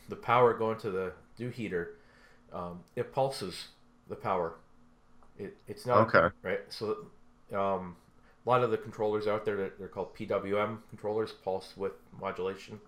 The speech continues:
Speaker 1: which, you know, it's a whole other podcast if
Speaker 2: <laughs>
Speaker 1: people really wanted to learn, but I can talk about that for days. Um, so that's my, <laughs> what I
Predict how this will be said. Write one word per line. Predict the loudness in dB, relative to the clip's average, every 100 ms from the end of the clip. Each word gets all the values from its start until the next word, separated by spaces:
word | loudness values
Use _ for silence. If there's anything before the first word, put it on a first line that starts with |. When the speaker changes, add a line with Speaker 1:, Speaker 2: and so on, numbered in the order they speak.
| -20 -20 -20 -20 -8
Speaker 1:
which, | -2 -2 -2
you | -2
know, | -2
it's | 0
a |
whole | 2 4
other | 4 2 -4 -8 -20 -20 -20 -20 -20 -20 -20 _ -20 _ -6
podcast | 2 2 2 2 2 0 -14 -20 -18 2
if | 2 2
Speaker 2:
<laughs> |
Speaker 1:
people | -8 -4 0
really | 2 2
wanted | 2 -2 -4
to | -10 -8 -4
learn, | 0 0
but | 2
I | 0
can | 0
talk | -2 -2
about | -2 -2
that | -4
for | -4
days. | -4 -6 -8 -12 -14 -2
Um, | 8 8 8 -2
so | -4
that's | -2 2
my, | 0 0 -14
<laughs> | -12 0
what | 4 6
I | 6